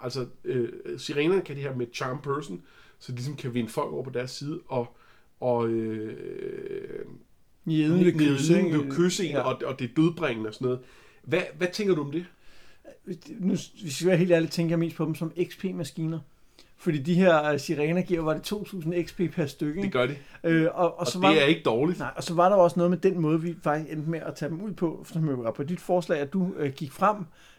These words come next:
Speaker 2: med, øh, Kara, som, øh, og, og gemte dig, og så slog du dem ihjel alene for, at hvis du blev charmed, så skete der ikke noget.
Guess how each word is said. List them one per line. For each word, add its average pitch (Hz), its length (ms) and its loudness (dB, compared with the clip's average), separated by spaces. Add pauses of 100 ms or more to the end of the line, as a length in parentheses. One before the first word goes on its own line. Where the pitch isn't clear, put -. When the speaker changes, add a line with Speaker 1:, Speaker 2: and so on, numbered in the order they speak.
(140)
Speaker 2:
med, 131 420 0 (120)
øh, 131 120 -10
Kara, 175 320 2
som, 143 260 -2
øh, 127 200 0 (140)
og, 127 140 0
og 127 220 -8
gemte 196 300 0
dig, 226 80 0 (680)
og 147 140 -4
så 180 240 0 (200)
slog 170 180 2
du 151 40 0
dem 156 100 4
ihjel 143 160 2
alene 147 380 2
for, 156 160 -2
at 147 280 -4
hvis 175 200 0
du - 120 -6
blev 147 180 2
charmed, 139 340 -4
så - 120 -10
skete 143 300 -2
der 139 60 -2
ikke 127 160 -8
noget. 139 220 -6